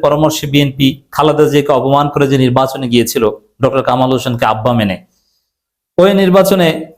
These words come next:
হাসান আল মামুন নিশ্চিত নমিনেশন পায়, কিন্তু গোলাম মোল্লা রনি হঠাৎ আওয়ামী লীগ থেকে এসে নমিনেশন পেয়ে গেলেন।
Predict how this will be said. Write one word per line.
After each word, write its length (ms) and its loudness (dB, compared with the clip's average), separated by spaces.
হাসান 260 2
আল 120 0
মামুন 540 0
নিশ্চিত 300 0
নমিনেশন 540 0
পায়, 160 0
কিন্তু 260 0
গোলাম 260 0
মোল্লা 260 2
রনি 200 0
হঠাৎ 280 0
আওয়ামী 340 0
লীগ 160 0
থেকে 180 -4
এসে 200 -2
নমিনেশন 440 -4
পেয়ে 180 -6
গেলেন। 180 -14